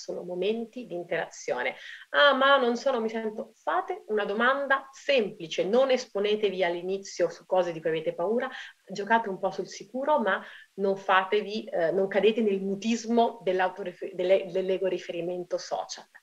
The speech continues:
E poi metteteci la faccia, perché ricordatevi sempre, lo capisco, c'ho un, insomma, capisco che alcune volte si ricorra all'immagine presa di qua e di là,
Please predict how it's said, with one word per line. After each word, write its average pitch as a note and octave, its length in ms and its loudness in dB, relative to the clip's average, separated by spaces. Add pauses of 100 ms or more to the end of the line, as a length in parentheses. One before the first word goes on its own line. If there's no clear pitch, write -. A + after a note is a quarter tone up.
(680)
E A#3+ 180 -20
poi F4+ 320 4
metteteci G#3+ 580 -2
la - 140 -10
faccia, - 400 -12
perché - 200 -8
ricordatevi F#3+ 480 -4
sempre, F3 360 -6
lo E3+ 100 -2
capisco, A3 500 -10
c'ho - 280 -12
un, - 420 -14
insomma, - 300 -14
capisco G#3 440 -8
che F3 100 -8
alcune F3 220 -4
volte F#3+ 280 2
si - 120 -12
ricorra F3 560 -2 (400)
all'immagine F3 600 -2
presa E3+ 220 -6
di E3 100 -12
qua F#3 160 0
e F3 60 -2
di E3 100 -10
là, F#3+ 180 0